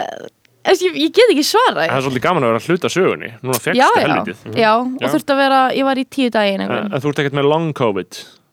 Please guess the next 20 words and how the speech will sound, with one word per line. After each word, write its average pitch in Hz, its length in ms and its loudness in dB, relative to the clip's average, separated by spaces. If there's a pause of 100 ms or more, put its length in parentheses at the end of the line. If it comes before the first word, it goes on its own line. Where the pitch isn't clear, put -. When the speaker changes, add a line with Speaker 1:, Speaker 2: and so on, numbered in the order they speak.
(320)
Speaker 1:
Jú, 233 760 2
Speaker 2:
Ertu 240 40 2
með - 0 -
Speaker 1:
ég, 233 160 4
Speaker 2:
einhverjar - 280 0
Speaker 1:
ég 226 100 0
er - 60 -6
búin - 120 2
að 233 80 2
vera 233 120 2
bara 226 120 -2
Speaker 2:
afleiðingar? 233 80 0
Speaker 1:
með 226 80 -4
smá 240 160 0
slím 262 320 0
í 269 80 2
hálsunum 262 400 0
bara 233 160 -2
Speaker 2:
Já. 196 80 0
Speaker 1:
síðan. 240 240 -2